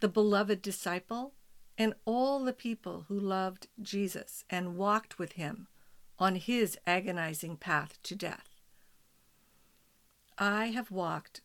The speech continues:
with my loved ones on their final journey.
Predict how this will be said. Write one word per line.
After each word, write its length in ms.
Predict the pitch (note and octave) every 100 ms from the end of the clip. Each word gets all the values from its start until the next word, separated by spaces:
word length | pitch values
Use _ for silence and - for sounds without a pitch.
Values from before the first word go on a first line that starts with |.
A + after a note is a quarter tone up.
| -
with 260 | G#3+ A#3
my 320 | - G#3 G#3 G#3
loved 340 | E3 B2 -
ones 360 | - - - - -
on 220 | G#3 G#3
their 320 | G#3+ A3 A#3+
final 420 | - D#3+ D3+ D3+
journey. 460 | C#3+ D3+ D3+ -